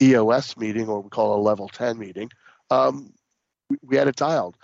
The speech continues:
With regard to the business, the business exploded. Um, this, it did, it didn't really matter too much on the category unless you were selling, I, I don't know, like maybe, um,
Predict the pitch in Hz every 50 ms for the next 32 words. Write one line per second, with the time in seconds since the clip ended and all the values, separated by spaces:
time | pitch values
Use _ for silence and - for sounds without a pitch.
0 | _ _ _ _ - 123 117 131 123 127 135 131 - - 107 101 92 _ - 139
1 | 185 208 - 139 135 160 - - - 98 - 131 147 - 151 131 - - - -
2 | - _ - 98 110 139 170 156 107 90 95 _ _ - - - - _ _ -
3 | 110 110 110 107 107 107 98 _ _ _ _ _ _ _ 135 123 - - _ _
4 | _ _ _ - 151 147 - 147 139 135 _ - - - 160 160 165 180 185 170
5 | 151 123 117 120 127 143 143 127 117 113 - - - 208 220 180 127 110 - -
6 | 107 101 98 101 - 113 107 104 104 98 107 107 110 110 107 104 107 113 117 -
7 | - 117 113 110 - - 117 110 110 107 104 104 98 - _ _ - - - -
8 | - _ _ _ _ _ _ - 120 - - 117 113 110 107 104 104 104 104 107
9 | 110 104 104 101 - 120 113 110 104 110 107 104 104 104 101 101 98 95 95